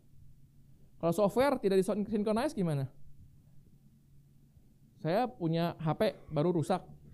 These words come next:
gitu ya. Kalender saya hilang. Kenapa? Karena tidak saya sinkronis dengan device yang lain yang saya punya. Ya, hilang, rusak. Ya rusak, ya rusak gitu.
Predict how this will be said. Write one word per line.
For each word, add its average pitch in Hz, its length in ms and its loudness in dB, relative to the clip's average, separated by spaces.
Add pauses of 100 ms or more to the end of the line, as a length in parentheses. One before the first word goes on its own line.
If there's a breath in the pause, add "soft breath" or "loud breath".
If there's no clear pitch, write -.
(120)
gitu 147 160 0
ya. 156 160 0 (880)
Kalender 190 320 8
saya 208 400 8 (400)
hilang. 202 400 4
Kenapa? 202 400 0 (1200)
Karena 170 160 0
tidak 147 240 0
saya 147 160 -2
sinkronis 147 400 -2
dengan 139 160 -2
device 127 320 -2
yang 123 160 -2
lain 135 160 -2
yang 120 80 -2
saya 120 160 -6
punya. 127 240 -6 (720)
Ya, 123 240 -4 (240)
hilang, 120 240 4 (320)
rusak. - 240 -10 (640)
Ya 151 80 -6
rusak, 330 160 -8
ya - 160 -4
rusak - 160 -12
gitu. - 160 -10